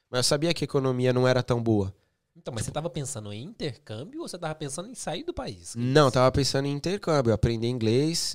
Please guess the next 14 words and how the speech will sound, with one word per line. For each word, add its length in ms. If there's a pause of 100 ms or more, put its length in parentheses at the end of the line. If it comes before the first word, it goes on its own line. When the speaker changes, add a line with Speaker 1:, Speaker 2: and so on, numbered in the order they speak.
Speaker 1:
e 120
ganhar 260
mais. 500 (120)
Tipo 500 (420)
Speaker 2:
Era 140
só 120
passar 260
um 80
tempo 240
fora 160
e 20
voltar? 380
Speaker 1:
Não, 640
tipo, 280